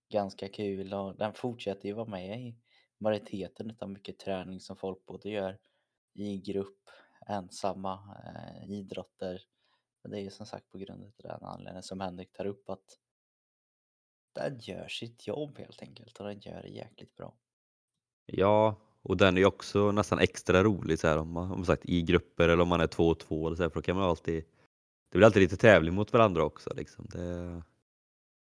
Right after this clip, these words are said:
Speaker 2: alltså, det, det är få övningar ändå som man ändå kan höra lika mycket skratt som på burpees, liksom.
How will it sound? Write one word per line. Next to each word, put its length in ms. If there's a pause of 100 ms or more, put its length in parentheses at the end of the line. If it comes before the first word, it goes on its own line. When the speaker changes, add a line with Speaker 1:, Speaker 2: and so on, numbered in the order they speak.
(420)
Speaker 2:
alltså, 220 (220)
det, 480 (480)
det 80
är 40
få 280
övningar 440
ändå 220
som 120
man 260 (120)
ändå 200
kan 160
höra 180
lika 260
mycket 220
skratt 400
som 240
på 100
burpees, 440
liksom. 260